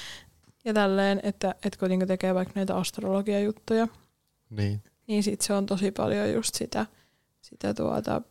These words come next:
Speaker 1: sitä, mitä niinku mun kuun yläsolmu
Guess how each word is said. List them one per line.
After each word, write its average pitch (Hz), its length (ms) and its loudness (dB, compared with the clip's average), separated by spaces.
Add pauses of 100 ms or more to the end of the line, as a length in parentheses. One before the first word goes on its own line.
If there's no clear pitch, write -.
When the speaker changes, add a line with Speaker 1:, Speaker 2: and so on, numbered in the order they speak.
(1080)
Speaker 1:
sitä, 269 240 4
mitä 269 220 6
niinku 220 200 6
mun 196 300 4 (200)
kuun 196 440 4
yläsolmu 190 800 2